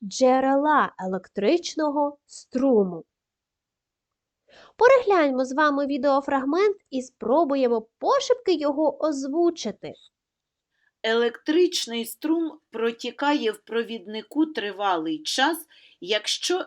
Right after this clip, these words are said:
Speaker 2: електрони постійно переміщуються колом, яке називають електричним.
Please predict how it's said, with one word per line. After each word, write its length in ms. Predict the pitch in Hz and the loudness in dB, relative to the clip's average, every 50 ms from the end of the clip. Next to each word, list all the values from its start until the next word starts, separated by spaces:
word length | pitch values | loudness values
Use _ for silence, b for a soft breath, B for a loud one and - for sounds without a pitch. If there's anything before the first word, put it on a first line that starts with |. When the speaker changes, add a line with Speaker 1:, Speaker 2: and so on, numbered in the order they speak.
| - | -4
Speaker 2:
електрони 800 | - 226 226 214 214 208 - _ - 214 208 214 220 226 254 285 | -2 -2 -2 -2 -4 -8 -10 _ -12 -10 -10 -8 -8 -6 -6 -8
постійно 760 | 285 294 - 214 202 208 - - - 285 302 330 330 311 302 302 | -6 -6 -6 -6 -6 -8 -10 -6 -2 -2 0 0 -2 -4 -6 -6
переміщуються 1300 | 214 214 196 185 185 185 185 185 190 196 196 - - - - 247 247 240 240 240 240 - - 285 269 | -8 -8 -6 -6 -8 -10 -12 -12 -10 -10 -8 -8 -8 -8 -10 -8 -8 -8 -10 -10 -12 -8 -4 -4 -4
колом, 580 | 277 285 - - 277 247 214 185 160 156 147 - _ _ b b b b b b | -4 -4 -6 -4 -2 -2 -2 -2 -4 -8 -10 -14 _ _ b b b b b b
яке 440 | b 170 208 208 208 208 - 214 190 | b -2 0 0 0 -2 -4 -8 -6
називають 920 | 165 160 165 160 151 165 180 175 165 202 226 269 302 294 302 302 302 294 _ _ _ _ | -6 -8 -10 -10 -8 -8 -8 -6 -2 2 2 2 2 2 0 -2 -2 -4 _ _ _ _
електричним. 1040 | 160 156 151 160 196 - - - - 254 240 240 208 165 - - - - 156 151 147 | -8 -8 -6 -6 -8 -10 -12 -8 -6 -4 -4 -4 -6 -8 -8 -8 -10 -10 -10 -14 -18